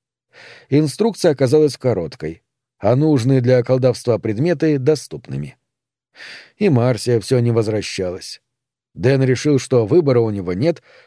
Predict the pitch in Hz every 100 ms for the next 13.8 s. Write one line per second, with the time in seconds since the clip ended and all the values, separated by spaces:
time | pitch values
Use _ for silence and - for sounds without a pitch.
0 | _ 113 117 196 - - 196 196 160 117
1 | 175 185 208 196 208 139 120 123 107 -
2 | - _ _ _ _ _ _ 117 143 131
3 | 127 117 120 - - 95 - 156 135 120
4 | 110 123 - 107 143 131 123 113 117 117
5 | 107 98 - 69 65 - _ _ - _
6 | _ 104 - 147 151 - 147 143 123 120
7 | 113 139 120 139 135 143 123 175 180 -
8 | 101 92 _ _ - 107 123 104 107 104
9 | - 165 127 120 113 - 147 123 117 110
10 | 104 135 160 131 120 - _ _ - -
11 | 117 123 120 117 98 92 92 107 - 156
12 | 127 120 123 147 139 - 113 147 - 151
13 | 143 113 123 156 127 95 82 98